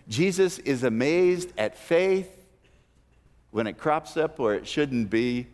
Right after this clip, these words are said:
and amazed when there isn't faith where it should be. I find that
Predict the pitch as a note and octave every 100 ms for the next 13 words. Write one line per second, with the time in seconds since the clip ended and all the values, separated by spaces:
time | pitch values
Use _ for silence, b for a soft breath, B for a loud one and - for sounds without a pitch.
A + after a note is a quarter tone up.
0 | b b b b - G2+ G2 G#2 B2 B2
1 | A#2+ A#2+ A2+ - - _ - G2 F#2 C#3
2 | A#2 F#2+ - E2+ E2+ E2 - _ _ _
3 | _ _ _ _ _ F2+ F#2+ F2+ - F2+
4 | - - _ _ _ _ _ _ _ _
5 | _ _ _ _ _ _ _ _ _ _
6 | _ _ _ _ _ _ _ _ _ _
7 | _ _ F4 - - A2+ C#3+